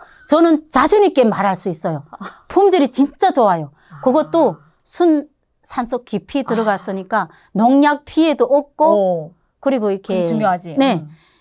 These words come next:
Speaker 1: 다른 사람들이 옆에서 양봉하는 사람들이
Speaker 2: 음.
Speaker 1: 없어요. 우리 거기
Speaker 2: 아, 그게 중요하다더라고요.
Speaker 1: 네, 네.
Speaker 2: 어.
Speaker 1: 양봉하는 분들이 그닥 없어요.
Speaker 2: 아.
Speaker 1: 그리고 수-, 이렇게, 이렇게 들어갔거든요.
Speaker 2: 아.
Speaker 1: 그러니까 벌들이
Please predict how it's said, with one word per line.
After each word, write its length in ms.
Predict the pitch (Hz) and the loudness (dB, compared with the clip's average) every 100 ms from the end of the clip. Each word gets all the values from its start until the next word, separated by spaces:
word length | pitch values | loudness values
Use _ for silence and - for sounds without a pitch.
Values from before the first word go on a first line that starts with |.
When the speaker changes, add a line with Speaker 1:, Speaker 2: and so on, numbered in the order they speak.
| _ | _
Speaker 1:
다른 420 | - 226 262 247 | -6 -2 -2 -2
사람들이 400 | 233 269 233 202 | -4 -4 -4 -4
옆에서 360 | 196 190 262 185 | -4 -2 -4 -4
양봉하는 520 | 165 175 196 269 240 175 | -8 -8 -6 -4 -6 -8
사람들이 420 | - 196 185 214 | -10 -10 -6 -6
Speaker 2:
음. 80 | 190 | -6
Speaker 1:
없어요. 300 | 185 180 156 | -8 -10 -6
우리 280 | 220 262 262 | -4 -2 -2
거기 380 | 254 240 262 254 _ _ | -4 -4 -4 -8 _ _
Speaker 2:
아, 220 | - 277 - | -6 -4 -4
그게 200 | 254 339 | -2 -2
중요하다더라고요. 1080 | 311 277 359 330 277 269 175 208 202 190 208 | -2 0 2 2 2 2 0 -4 -8 -4 0
Speaker 1:
네, 80 | 247 | 0
네. 80 | |
Speaker 2:
어. 400 | 220 175 - 180 196 | -2 -6 -10 -6 -4
Speaker 1:
양봉하는 540 | 226 254 285 247 220 | -2 0 0 -2 -6
분들이 400 | 240 247 220 190 | -8 -8 -8 -10
그닥 260 | - 226 202 | -8 -8 -8
없어요. 420 | 156 - 214 160 | -10 -8 -8 -8
Speaker 2:
아. 920 | 156 151 151 160 170 180 185 196 202 220 | -12 -20 -20 -20 -20 -18 -18 -16 -10 -4
Speaker 1:
그리고 180 | 285 247 | -2 -4
수-, 200 | - - | -8 -6
이렇게, 320 | 240 226 247 - | -2 -2 -2 -2
이렇게 360 | 240 302 294 | 0 0 -2
들어갔거든요. 680 | - 220 233 185 185 175 180 | 0 2 0 0 -2 -2 -4
Speaker 2:
아. 180 | 185 - _ _ | -8 -16 _ _
Speaker 1:
그러니까 300 | - 247 208 | -8 -4 -4
벌들이 640 | - 233 262 214 180 165 | 0 0 0 -4 -6 -10